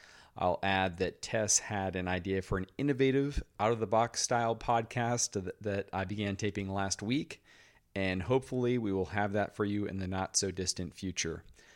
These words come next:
I'm not gonna jinx that one, but I will tell you that I've been taping a flurry of podcasts with several, several other guests recently. Upcoming on the nascar and N B C podcast presented by S T P will be Kyle Petty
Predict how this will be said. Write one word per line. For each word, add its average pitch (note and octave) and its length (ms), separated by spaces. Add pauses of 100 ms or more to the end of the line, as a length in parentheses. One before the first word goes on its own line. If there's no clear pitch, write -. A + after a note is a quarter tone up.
(320)
I'm E2+ 180
not A#2+ 180
gonna C3 140
jinx A#2 280
that G#2 200
one, G2+ 220
but F#2 200
I F2+ 120
will A#2 180
tell A#2+ 180
you A2 160
that G2+ 160
I've F2+ 100
been F#2+ 160
taping G2 460
a F#2+ 140
flurry C3 500
of G#2+ 100
podcasts G2 640
with F2+ 100
several, C3 580
several D3+ 380
other A#2 200
guests G2 320
recently. F#2+ 480 (500)
Upcoming A#2 600
on F#2 280
the F#2 160
nascar G#2+ 380
and G#2 80
N G2+ 40
B G2 100
C F#2+ 180
podcast G2+ 640
presented F#2+ 280
by F2 140
S F2 140
T G2 180
P C#3+ 420 (460)
will F#2 140
be F2+ 240
Kyle F#2 380
Petty D3 500